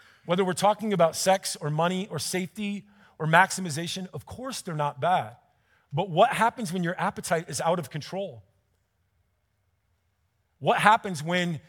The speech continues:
you begin focusing on, uh, secondary issues and making them primary issues? You know, I don't meet people who do CrossFit that exhaust themselves for the gospel the way that they exhaust themselves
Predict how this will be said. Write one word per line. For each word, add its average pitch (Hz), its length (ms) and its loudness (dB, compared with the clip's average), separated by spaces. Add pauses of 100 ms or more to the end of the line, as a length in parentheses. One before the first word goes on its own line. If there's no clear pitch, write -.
(680)
you 160 320 -2
begin 202 280 0
focusing 196 640 0
on, 170 580 2 (400)
uh, 151 520 2 (140)
secondary 190 680 2
issues 143 520 -6 (100)
and 156 80 -6
making 180 260 0
them 170 120 0
primary 170 500 0
issues? 123 420 -14 (640)
You 175 80 -4
know, 196 100 2
I 180 100 8
don't 240 200 -2
meet 202 420 -4
people 185 300 -4
who 175 100 -2
do 165 160 -4
CrossFit 170 640 -4 (340)
that 170 160 4
exhaust 160 540 -2
themselves 160 460 0
for 165 120 -10
the 143 100 -6
gospel 139 440 -4
the 131 60 -10
way 131 140 -6
that 123 160 -10
they 135 120 -6
exhaust 123 400 -10
themselves 113 560 -12